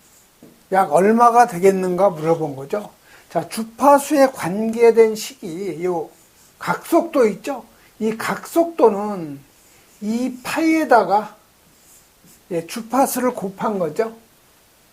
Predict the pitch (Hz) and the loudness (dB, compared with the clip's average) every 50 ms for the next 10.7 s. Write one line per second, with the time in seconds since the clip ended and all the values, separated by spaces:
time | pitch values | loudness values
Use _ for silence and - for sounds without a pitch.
0 | _ _ _ _ _ _ _ _ _ _ _ _ _ _ _ _ _ _ _ _ | _ _ _ _ _ _ _ _ _ _ _ _ _ _ _ _ _ _ _ _
1 | _ _ _ - - 254 240 208 185 185 180 175 180 175 170 170 196 233 240 262 | _ _ _ -6 -4 2 4 6 6 6 6 4 2 0 0 -2 -4 -4 -2 0
2 | 226 311 302 285 277 233 233 240 254 254 254 - 240 269 240 220 220 208 190 175 | 2 4 4 4 4 4 6 6 4 4 2 0 0 0 0 0 0 -2 -2 -2
3 | 170 185 226 233 175 - - _ _ _ _ _ _ _ _ _ _ _ _ _ | -2 -4 -4 -6 -10 -12 -18 _ _ _ _ _ _ _ _ _ _ _ _ _
4 | _ _ _ _ _ _ _ _ _ _ _ _ _ _ _ _ _ _ - - | _ _ _ _ _ _ _ _ _ _ _ _ _ _ _ _ _ _ -6 -2
5 | 180 - - - - 311 311 311 - - 302 269 247 226 202 - 170 165 196 208 | -2 -2 -2 -2 0 0 0 0 0 2 4 6 6 6 6 4 0 0 0 0
6 | 202 175 170 175 160 151 - - _ _ _ _ _ _ _ _ _ _ - _ | 0 0 0 -2 -4 -6 -8 -12 _ _ _ _ _ _ _ _ _ _ -20 _
7 | _ _ _ _ 214 226 233 240 262 262 262 - - 247 226 214 226 - 233 233 | _ _ _ _ -4 -4 2 4 4 4 4 2 -2 -4 -4 -4 -4 -4 -4 -2
8 | 226 - 170 190 180 - - 202 208 196 165 156 160 - 208 208 - - _ _ | -2 -2 -4 -6 -6 -6 -8 -8 -6 -6 -8 -6 -6 -6 -8 -8 -10 -16 _ _
9 | _ _ _ - 208 196 185 190 - - 196 - - - 311 311 302 311 - 240 | _ _ _ 4 6 6 6 4 0 -4 -6 -6 -4 -4 -2 -2 -2 0 2 2
10 | 214 190 190 196 196 190 165 175 202 220 226 233 240 226 | 2 2 0 -2 -4 -6 -8 -10 -8 -6 -6 -6 -8 -10